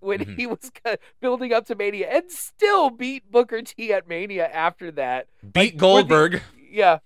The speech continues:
Speaker 1: beat Goldberg. Like, they had to bury the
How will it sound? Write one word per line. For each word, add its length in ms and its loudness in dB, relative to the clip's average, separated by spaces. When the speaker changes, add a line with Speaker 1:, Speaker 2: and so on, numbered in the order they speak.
Speaker 1:
beat 380 -8
Goldberg. 720 2
Like, 220 -4
they 120 -4
had 220 0
to 100 -4
bury 680 -2
the 240 0